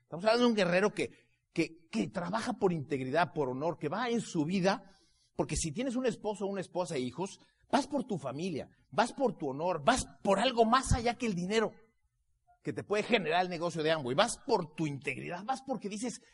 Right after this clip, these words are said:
"Es que yo vine a este mundo para hacer la diferencia". Ese es a lo que voy. Vuélvete un guerrero desde esa definición que les estoy planteando. Para poder, eh,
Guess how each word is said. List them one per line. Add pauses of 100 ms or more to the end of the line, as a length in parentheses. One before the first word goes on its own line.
(180)
"Es
que
yo
vine
a
este
mundo
para
hacer
la
diferencia". (240)
Ese
es
a
lo
que
voy. (300)
Vuélvete
un
guerrero
desde
esa (140)
definición
que
les
estoy
planteando. (2500)
Para
poder, (100)
eh,